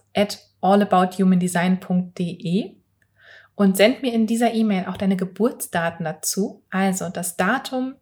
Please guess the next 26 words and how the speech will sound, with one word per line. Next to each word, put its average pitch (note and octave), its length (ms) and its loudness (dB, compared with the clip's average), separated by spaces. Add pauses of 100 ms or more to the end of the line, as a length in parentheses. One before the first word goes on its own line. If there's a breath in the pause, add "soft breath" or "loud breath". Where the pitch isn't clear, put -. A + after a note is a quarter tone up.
die G3 40 -14
genaue A3 500 2
Zeit G#3 500 -4 (100)
deiner G3 200 -2
Geburt G3+ 440 -2 (380 loud breath)
und A#3 180 0
den B3+ 120 -2
Geburtsort G#3 920 0
mit G#3 200 -2
Region G3+ 520 -2
und F#3 240 -2
Land, F3 500 -2 (380 loud breath)
sowie G#3+ 400 0
auch G#3+ 200 -2
deine F#3+ 300 0
Frage, F#3 1000 -2 (180)
die F#3 260 -6
ich G#3 160 -4
dann G3 400 -2 (100)
im F#3+ 360 0
Live-Mini-Reading F3 1200 0
beantworten E3+ 720 -6
werde E3 240 -6
zu - 120 -10
deiner E3 300 -8
Chart. - 480 -8